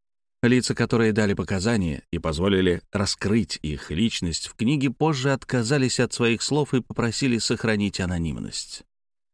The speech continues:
Следовательно, большинство имен в книге были изменены, а многие личные данные перекроены или скрыты, чтобы защитить как невинных, так и не слишком невинных людей.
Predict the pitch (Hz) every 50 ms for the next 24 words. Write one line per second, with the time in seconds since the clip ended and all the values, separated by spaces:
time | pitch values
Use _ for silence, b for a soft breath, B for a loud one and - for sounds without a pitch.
0 | _ _ _ _ _ _ _ _ _ _ _ - - - 113 113 117 117 127 127
1 | 120 - 123 120 117 104 107 95 - - 98 - - - 85 82 82 - - -
2 | 78 76 71 76 90 113 117 104 - - - 90 101 117 110 101 98 90 92 104
3 | 101 98 98 - - 98 101 92 85 80 80 73 69 69 73 87 131 160 - -
4 | - 120 113 113 127 151 160 123 123 131 127 123 135 143 - - - 120 110 95
5 | 104 131 156 151 139 135 135 131 123 - _ _ _ _ - 123 117 113 - -
6 | 101 98 117 147 156 143 143 143 127 104 104 110 110 104 - - - - 104 120
7 | 160 170 - - 151 - - 143 131 139 131 113 131 135 - - - 127 110 -
8 | 143 147 131 - - 123 117 - - - - - 123 131 120 110 117 127 123 120
9 | 117 110 - - 120 - - 110 104 104 92 - 101 95 87 - - 95 87 90
10 | 90 87 87 92 90 85 85 85 - - 92 90 85 85 87 87 82 -